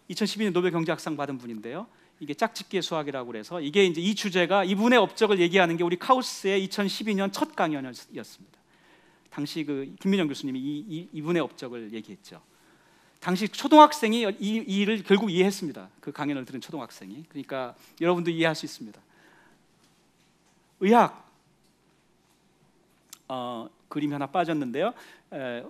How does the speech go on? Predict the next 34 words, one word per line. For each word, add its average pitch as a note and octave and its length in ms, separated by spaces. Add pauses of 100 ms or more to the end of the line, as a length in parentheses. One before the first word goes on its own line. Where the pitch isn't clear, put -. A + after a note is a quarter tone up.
(220)
특히나 B3+ 400
그 F#3 260
엠알아이라거나 E3 920
이런 D3+ 140
씨티 D3 500
이런 E3+ 260
것들이 E3 460
그 C3 380
소위 A3+ 180
말하는 F#3+ 220
영문제라는 F3+ 600
걸 B2 80
쓰거든요. B2+ 580 (1120)
사람이 A#3+ 380
장기가 F#3+ 340
있습니다. C#3 520 (100)
자기장을 G#3 520
팍 - 200
쐬요. F3 340 (320)
그럼 F#3+ 160
어떻게 F3+ 160
됩니까? D3+ 500 (180)
핵, A#3 140 (600)
엔엠알이라는 F3+ 800 (360)
그 C3+ 100
핵자기 A#3+ 380
공명이 F3 300
일어납니다. B2+ 420
그러니까 A#2+ 240
다시 D3 220
말해, D#3 120
그래서 F#3 300 (240)
자기장 F#3+ 420
휘어요. F3 380